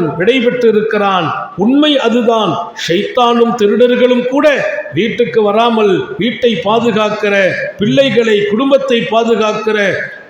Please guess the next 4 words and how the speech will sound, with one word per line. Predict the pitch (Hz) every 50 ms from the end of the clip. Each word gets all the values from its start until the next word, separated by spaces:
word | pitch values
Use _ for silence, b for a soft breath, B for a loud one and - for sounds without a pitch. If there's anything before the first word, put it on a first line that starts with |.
| - 160
ஆயத்துன் | 180 208 240 240 240 240 233 220 - 226 208 208 196 196 - 180 196
ஆலம், | 208 220 233 247 254 330 349 349 294 233 - - - - -
மிக | - 143 165 185 175 226
மகத்தான | 240 233 247 226 247 254 254 247 254 240 240 226 226 226 226 226